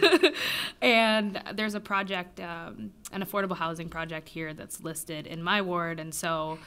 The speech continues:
as things happen there and I get questions, I look forward to sharing about what I learned here. So just thank you for the information. If I have any follow-up questions down the line, I know exactly who to reach out to.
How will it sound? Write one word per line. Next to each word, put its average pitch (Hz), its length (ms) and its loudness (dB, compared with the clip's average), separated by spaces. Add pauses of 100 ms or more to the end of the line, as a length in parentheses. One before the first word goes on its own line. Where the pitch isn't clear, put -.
(260)
as 170 160 -2
things 165 360 -8
happen 165 360 -8
there 196 280 4
and 175 100 0
I 170 60 0
get 160 200 -8
questions, 156 460 -8
I 143 100 -10
look 160 180 -10
forward 160 320 -6
to 160 60 -12
sharing 156 320 -8
about 160 240 -10
what 165 120 -10
I 160 60 -10
learned 170 360 -8
here. 151 260 -12
So 165 420 -8 (440)
just 196 180 -8
thank 196 200 -4
you 185 60 -10
for 190 80 -8
the 175 140 -8
information. 214 800 -4
If - 120 -10
I 170 60 -4
have 175 240 -4
any 175 180 -4
follow-up 170 460 -4
questions 165 540 -8
down 156 200 -10
the 160 80 -8
line, 175 380 -2
I 170 60 -6
know 160 160 -6
exactly 190 680 -8
who 190 160 -6
to 190 100 -6
reach 185 240 -8
out 160 240 -12
to. 240 240 -8